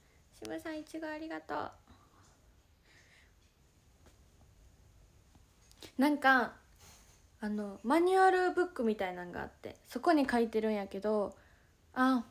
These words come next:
持ってこりゃよかった。なんかね、あの、例えば、トントントン、光が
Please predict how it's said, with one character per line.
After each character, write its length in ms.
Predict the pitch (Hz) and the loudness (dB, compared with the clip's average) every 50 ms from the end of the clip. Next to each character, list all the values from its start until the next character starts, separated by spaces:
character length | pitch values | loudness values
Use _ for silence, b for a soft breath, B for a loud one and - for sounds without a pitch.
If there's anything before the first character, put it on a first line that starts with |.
| - - | -10 -6
持 140 | 254 269 | -6 -6
っ 40 | 277 | -4
て 120 | 285 - 320 | -4 -4 -4
こ 140 | 320 330 | -2 -2
り 60 | 294 254 | -4 -2
ゃ 40 | |
よ 80 | 220 202 | -4 -6
か 100 | - - | -8 -12
っ 60 | - - - | -18 -16 -16
た。 100 | - - - - - _ - - - - - - - - - - - - - - - - _ _ _ _ _ _ - _ b b b b b b b - | -18 -18 -18 -20 -20 _ -20 -20 -20 -20 -20 -20 -20 -20 -20 -20 -20 -20 -20 -20 -20 -20 _ _ _ _ _ _ -20 _ b b b b b b b -8
な 80 | 240 240 | -6 -4
ん 80 | 240 | -4
か 100 | - 202 | -4 -4
ね、 300 | 196 196 196 190 202 208 _ _ _ _ - - - - - - - - - - - - - - _ _ _ - | -6 -6 -6 -10 -12 -14 _ _ _ _ -14 -14 -14 -14 -14 -12 -12 -12 -12 -12 -14 -20 -20 -20 _ _ _ -14
あ 100 | 196 185 | -12 -12
の、 420 | 185 185 180 175 175 175 - - _ _ _ _ _ _ _ _ _ _ _ - - 233 | -10 -12 -12 -12 -14 -14 -16 -18 _ _ _ _ _ _ _ _ _ _ _ -20 -8 0
例 120 | - 269 | 0 0
え 40 | 247 | 2
ば、 320 | 220 226 240 226 185 - - - _ _ _ _ _ - _ _ | 2 2 0 0 0 -4 -10 -18 _ _ _ _ _ -20 _ _
ト 200 | - - 370 381 | 0 2 2 4
ン 100 | 370 349 | 4 2
ト 160 | 339 - 349 | 2 0 0
ン 160 | 339 330 320 311 | 2 0 -2 -2
ト 300 | - 339 330 311 302 285 | 0 0 2 2 0 -2
ン、 60 | - - - | -6 -10 -16
光 400 | - - - - 339 302 285 240 | -20 -6 2 4 4 4 4 2
が 260 | 254 262 233 - - | 4 4 2 2 0